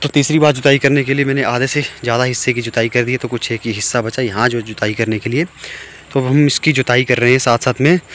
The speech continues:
साथ साथ में कुछ एक जो घास फूस है उसको भी निकाल रहे हैं फादर साहब मेरे, वो साथ में लगे हैं। ये, ये घास फूस निकाल रहे हैं, कंकड़ पत्थर जो बड़े-बड़े पत्थर होते हैं उसको side करना पड़ता है।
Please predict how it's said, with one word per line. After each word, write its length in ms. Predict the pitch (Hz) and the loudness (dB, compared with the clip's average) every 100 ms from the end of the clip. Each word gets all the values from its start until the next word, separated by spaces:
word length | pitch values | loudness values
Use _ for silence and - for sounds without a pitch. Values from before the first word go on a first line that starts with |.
| - - - | -16 -16 -6
साथ 180 | - 113 | -4 0
साथ 200 | 131 127 | 0 0
में 100 | 127 | 0
कुछ 220 | 127 - | 0 2
एक 120 | 123 | 2
जो 120 | 113 | 0
घास 320 | 104 101 120 - | -4 -4 -6 -6
फूस 160 | 120 123 | -2 2
है 120 | 131 | 2
उसको 280 | 127 - 135 | 2 0 0
भी 80 | |
निकाल 280 | 139 123 113 | 2 0 0
रहे 120 | 117 | 0
हैं 60 | 127 | 0
फादर 180 | 120 110 | 0 -4
साहब 200 | 107 117 | -4 -6
मेरे, 180 | 113 113 | -2 -2
वो 100 | 120 | -2
साथ 300 | - 113 - | -4 -6 -4
में 60 | 113 | -6
लगे 200 | 110 113 | -4 -4
हैं। 160 | 135 - - - - - - - | -4 -8 -16 -20 -20 -20 -16 -12
ये, 240 | 107 123 143 - - - - - - - - | -2 -2 -2 -8 -6 -6 -8 -18 -18 -18 -8
ये 60 | 110 | -2
घास 300 | 110 113 - | 0 0 0
फूस 220 | 120 - | -4 -2
निकाल 260 | 110 107 | 0 0
रहे 120 | 107 117 | 2 0
हैं, 80 | |
कंकड़ 260 | 110 110 113 | 0 -2 -4
पत्थर 280 | - - 113 | -4 -4 -2
जो 160 | 117 | -2
बड़े-बड़े 520 | 107 107 - 113 113 117 | -4 -6 -2 0 2 0
पत्थर 240 | 120 - | -2 -4
होते 120 | 113 117 | -4 -2
हैं 40 | |
उसको 160 | - 117 | -2 0
side 240 | 101 101 | 0 2
करना 220 | 117 113 | 2 2
पड़ता 220 | 110 | 0
है। 60 | - | 0